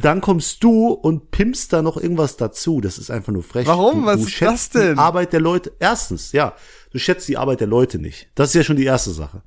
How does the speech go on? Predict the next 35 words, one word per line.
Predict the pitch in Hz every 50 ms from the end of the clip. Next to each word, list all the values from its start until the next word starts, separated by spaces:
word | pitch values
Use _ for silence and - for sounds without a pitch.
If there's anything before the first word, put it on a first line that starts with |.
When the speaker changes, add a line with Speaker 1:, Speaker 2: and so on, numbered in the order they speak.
| _ _ _ - - _ _ -
Speaker 1:
Du | 107
sagst, | 101 117 135 131 - - - -
äh, | 123 113 110
nee, | 101 101 107 117 113 107 101
euch | - 110 127 127 -
vertraue | 147 139 - - 120 131 127
ich | 104 - -
nicht, | 87 80 -
was | 92 90 - -
ihr | 104 90
da | 92 90 87 87 90 92 92
hier | 92 87 92 92 92 95
euch | 95 95 90 - -
denkt. | - 95 95 120 156 - - _ _ _ _ _ _ _ _ _ _ -
Ich | 147 135 - -
mach | 131 120 110
mein | 127 110 113
eigenes | 117 117 110 92 82 78 - -
Ding. | - 92 87 - - _
Finde | - - 156 160 160
ich | 151
schon | - 143 131
richtig | 123 160 156 - 147 - 139
respektlos. | 123 - - 117 101 - - - 90 87 - - - - - - _ _ - - - - -
Dann | - 170 202 240
kommt | 233 - 135 98 90
dazu, | - 82 - - - - 90 85 - - _ _ _ _ _ _ _ _ -
die | - 120
Leute | 131 151 175 175 - 143
haben | 120 147 160 160
sich | 147 139
ja | - 143
auch | 131 -
bei | - 131
dem | 120 123 120